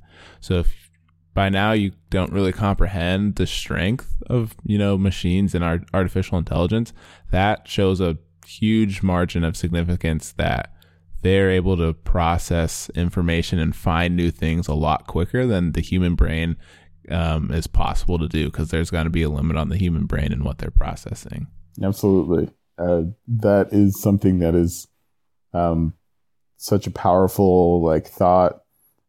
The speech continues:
Speaker 2: that I feel like it's hard to ignore it. And two, to add on to that point, you gotta think this computer, your computer boots up and will do its, like, do its job every single time as just about almost,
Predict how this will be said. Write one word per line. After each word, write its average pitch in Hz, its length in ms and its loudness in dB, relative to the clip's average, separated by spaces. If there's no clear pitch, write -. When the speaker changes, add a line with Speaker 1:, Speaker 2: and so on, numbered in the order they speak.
Speaker 2:
that 85 580 2
I 101 100 0
feel 101 160 4
like 92 140 2
it's 82 120 -4
hard 95 260 2
to 87 240 4
ignore 90 480 2
it. 80 180 -2
And 110 600 2
two, 104 300 4
to - 160 0
add 95 160 2
on 95 160 2
to 85 80 -2
that 80 200 -2
point, 92 320 -2
you 113 100 2
gotta 113 240 4
think 101 460 0
this - 500 0
computer, 95 800 2
your 107 120 2
computer 107 640 4
boots 104 440 4
up 90 320 2
and 87 540 0
will 87 500 4
do 110 260 6
its, - 300 2
like, 85 320 2
do 101 180 4
its 95 140 0
job 85 420 2
every 90 260 2
single 87 320 0
time 90 420 0
as 80 480 0
just 98 380 -2
about 87 260 2
almost, 90 680 0